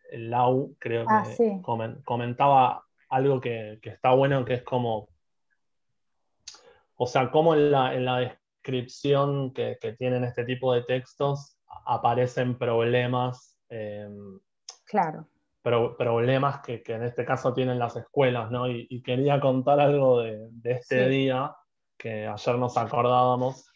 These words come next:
Speaker 2: Sí.
Speaker 1: que cuando estábamos haciendo esta nota, eh, hubo un, un rato en el que estuvimos, eh, ahí con Marian sentados en el, en el comedor,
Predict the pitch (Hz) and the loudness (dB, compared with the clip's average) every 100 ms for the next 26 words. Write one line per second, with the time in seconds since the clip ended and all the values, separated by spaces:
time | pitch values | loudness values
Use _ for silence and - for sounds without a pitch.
0 | _ _ _ - 233 190 - _ - - | _ _ _ 0 2 2 -4 _ -20 -20
1 | _ - _ - 123 131 127 123 - 151 | _ -20 _ -6 -2 2 2 0 4 4
2 | 156 135 135 156 156 135 - 151 170 175 | 4 0 -2 -4 -4 -6 -2 0 2 0
3 | 165 170 180 190 _ _ _ _ 123 113 | 0 -2 -2 -6 _ _ _ _ -8 -6
4 | 104 101 104 104 101 _ _ _ - - | -6 -6 -10 -12 -16 _ _ _ -20 -20
5 | - - 494 - _ _ - - _ - | -20 -20 -20 -20 _ _ -20 -20 _ -20
6 | _ _ - 143 135 131 131 135 131 - | _ _ -12 0 6 6 6 4 -2 -4
7 | 135 139 135 139 147 147 160 127 117 110 | -4 -2 0 4 4 4 2 2 -2 -8
8 | - - 120 131 123 117 - 123 113 110 | -10 -6 -2 0 0 -2 -16 -12 -10 -8
9 | 113 120 123 123 127 131 135 131 127 113 | -6 -6 -2 -2 0 0 0 -4 -8 -10
10 | 117 123 127 120 117 110 107 - 117 113 | -2 2 2 -2 -4 -4 -6 -8 -8 -8
11 | 117 - 117 120 120 131 131 156 160 | -8 -6 -4 2 4 6 6 2 -2